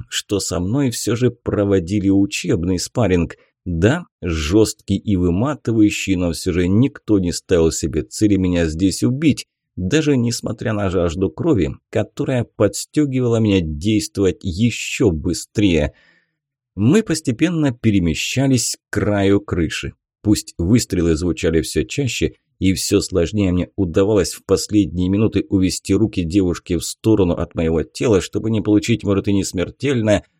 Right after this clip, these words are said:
но все же ранение, но я продолжал действовать, как спланировал, когда понял, что автомат для меня в данный момент бесполезен.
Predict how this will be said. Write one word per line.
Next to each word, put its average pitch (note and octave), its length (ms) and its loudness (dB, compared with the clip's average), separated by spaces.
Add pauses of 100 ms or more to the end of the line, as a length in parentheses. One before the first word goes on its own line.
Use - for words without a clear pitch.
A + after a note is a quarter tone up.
но A2+ 240 4
все G2 220 0
же F#2 200 0
ранение, B2 720 0 (280)
но A#2 260 4
я B2 260 0
продолжал A2+ 720 0
действовать, G#2+ 720 0
как F#2 220 0
спланировал, A2+ 840 0
когда E2+ 480 -2
понял, A#2+ 480 -2 (240)
что - 440 -2
автомат F#2 680 -2
для G2 300 0
меня A2+ 280 0
в F#2 120 -4
данный G2 540 2
момент G2 540 0
бесполезен. F#2 1160 0